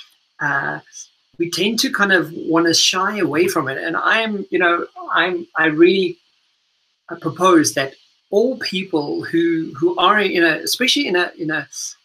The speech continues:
uh, a corporate environment, especially wanting to get to a position where they, where they want a promotion or they want that next step, part of that really needs to speak to, well, I wanna tell people what I do, what I'm capable of doing, what I've done.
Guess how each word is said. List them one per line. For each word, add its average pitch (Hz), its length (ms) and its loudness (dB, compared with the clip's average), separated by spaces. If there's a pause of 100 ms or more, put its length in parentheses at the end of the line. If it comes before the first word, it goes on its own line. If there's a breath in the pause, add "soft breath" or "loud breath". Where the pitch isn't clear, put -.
uh, 151 200 -4
a 170 60 -4
corporate 190 340 2
environment, 170 480 2
especially 180 480 0
wanting 165 460 -2
to 151 340 -2 (460 soft breath)
get 160 180 2
to 180 120 2
a 165 40 2
position 165 420 0
where 151 120 -2
they, 151 220 -2 (360)
where 151 140 -6
they 151 120 -4
want 156 280 -4
a 135 40 -14
promotion 165 540 2
or 147 100 -4
they 139 140 -6
want 170 260 -2
that 160 160 -2
next - 280 -2
step, - 220 -6 (640 loud breath)
part 175 260 2
of 233 160 -2
that 170 240 0
really 185 480 0
needs 170 320 2
to - 100 -4
speak - 400 -2
to, 160 420 2 (840)
well, 175 340 -2
I 170 100 2
wanna 240 200 -2
tell 202 220 -2
people 185 280 0
what 156 140 2
I 156 120 4
do, 202 460 0
what 147 140 2
I'm 151 100 0
capable 180 420 2
of 170 120 0
doing, 160 200 2
what 139 120 -4
I've 135 140 -4
done. 113 280 0